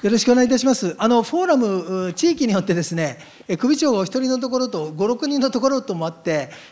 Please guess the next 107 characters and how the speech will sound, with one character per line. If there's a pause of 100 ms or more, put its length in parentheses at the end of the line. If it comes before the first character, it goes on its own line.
な
か
な
か
ち
ょ
っ
と
こ
れ
だ
け
い
る
と、 (220)
あ
ん
ま
り
ゆ
っ
く
り
お
話
し
す、
え
ー、
し
て
い
た
だ
く
時
間
が
な
く
て
大
変
申
し
訳
な
い
と
思
う
ん
で
す
が、 (420)
え
っ
と、
な
ん
と
か、
あ
の、 (440)
お、
普
通
三
十
分
の
と
こ
ろ、
五
十
分、
五
十
五
分
ぐ
ら
い
取
り
た
い
と
思
い
ま
す
の
で、
よ
ろ
し
く
お
願
い
い
た
し
ま
す。